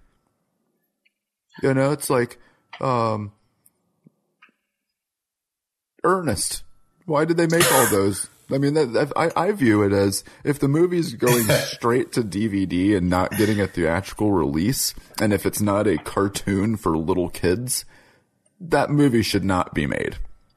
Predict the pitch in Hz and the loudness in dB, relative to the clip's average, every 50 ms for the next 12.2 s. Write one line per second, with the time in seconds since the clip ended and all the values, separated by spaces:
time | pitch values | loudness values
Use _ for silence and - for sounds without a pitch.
0 | _ _ _ _ _ _ _ _ _ _ _ _ - _ _ - - - - 78 | _ _ _ _ _ _ _ _ _ _ _ _ -20 _ _ -6 -6 -4 -6 -6
1 | - - - 110 104 98 90 87 85 - - 85 87 82 - - - 73 73 73 | -6 -4 -2 0 0 2 2 0 -2 -2 -4 -4 -4 -2 -2 0 2 2 2 2
2 | - - - - 73 73 - - - - - 139 - - - - - - - - | 0 -2 -2 -2 -2 -2 -2 -4 -4 -4 -4 -2 -2 0 0 -2 -4 -6 -8 -8
3 | 139 - - - - - - _ _ - - - _ _ _ _ _ _ - 180 | -4 -4 -4 -4 -4 -8 -12 _ _ -20 -20 -20 _ _ _ _ _ _ 0 2
4 | 180 135 - - - 85 87 - - 113 - - 120 110 101 98 - - - - | 4 4 2 2 -2 -4 -6 -4 -4 -2 0 2 4 4 4 2 0 -6 -12 -4
5 | - 190 247 262 254 - 143 165 190 180 139 - 262 262 330 320 240 - - 98 | 0 2 4 4 6 4 4 4 4 2 2 2 2 2 2 2 0 0 0 -2
6 | 90 - - 107 104 95 92 90 - - 117 101 90 87 - 113 156 170 151 123 | -4 -2 0 0 2 2 0 -2 0 2 2 4 4 2 4 4 6 6 6 4
7 | - - 143 104 101 - - - 147 139 135 - - 120 107 104 104 98 98 - | 4 2 2 2 0 -4 -2 -2 -2 -2 -2 -4 -2 0 0 2 2 0 0 0
8 | - 98 - - 110 - - - 113 117 107 101 101 101 98 95 98 101 98 92 | -4 -2 0 0 -2 -2 -2 -2 0 0 0 2 2 0 0 0 0 0 0 0
9 | 87 87 98 101 95 104 101 92 82 82 95 101 117 107 92 85 - 90 71 67 | 2 2 2 0 0 0 -2 -2 0 0 0 0 2 0 -2 -2 -2 -2 -2 -2
10 | 67 - 78 76 73 67 65 76 - 80 76 78 - - 85 92 85 76 71 - | -2 -4 -6 -6 -6 -6 -6 -4 -2 0 0 0 0 -2 -4 -4 -4 -4 -6 -4
11 | - - 98 82 71 73 73 71 67 - - - - - - 78 73 - - - | -4 -2 -2 -2 -2 -2 -2 -2 -2 -2 -6 -8 -8 -4 -2 -2 -2 -2 -4 -6
12 | - - - | -8 -10 -12